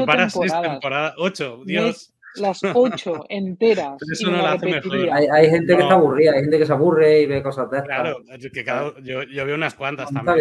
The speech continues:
Speaker 3: bien,
Speaker 1: ¿eh?
Speaker 3: está
Speaker 1: Hubo un
Speaker 3: guay.
Speaker 1: momento de,
Speaker 2: Pero, a
Speaker 1: no
Speaker 2: ver,
Speaker 1: más,
Speaker 2: pensad
Speaker 1: no
Speaker 2: que
Speaker 1: más.
Speaker 2: Arrow fue en el, para mí ha sido la serie de superhéroes más,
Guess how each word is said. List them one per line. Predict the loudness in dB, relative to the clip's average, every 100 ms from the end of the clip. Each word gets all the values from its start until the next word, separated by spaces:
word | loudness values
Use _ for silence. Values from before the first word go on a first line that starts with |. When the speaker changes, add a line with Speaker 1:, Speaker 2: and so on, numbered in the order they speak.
| 2
Speaker 3:
bien, |
Speaker 1:
¿eh? | -2
Speaker 3:
está | 0
Speaker 1:
Hubo |
un | 2 4
Speaker 3:
guay. | 2 0
Speaker 1:
momento | -4 -6 -8
de, | -6
Speaker 2:
Pero, | 0 0 0
a | -2
Speaker 1:
no |
Speaker 2:
ver, | -2
Speaker 1:
más, | -4
Speaker 2:
pensad | -6 -6 -8 -6
Speaker 1:
no | -2
Speaker 2:
que | 2
Speaker 1:
más. | 2
Speaker 2:
Arrow | 2 0 0 -4 -14 _ _
fue | -4 -2 -2 -4
en | -8
el, | -8 -10 _
para | -6 -6
mí | -6 -8
ha |
sido | -4 -2 0 -2 -8 _ _ _
la | 0 2 0
serie | -2 -4 -4 -2 0 0 -2 _
de | -12 -6 -6
superhéroes | -4 -10 -2 0 2 0 0 -4 -4
más, | -6 -6 -10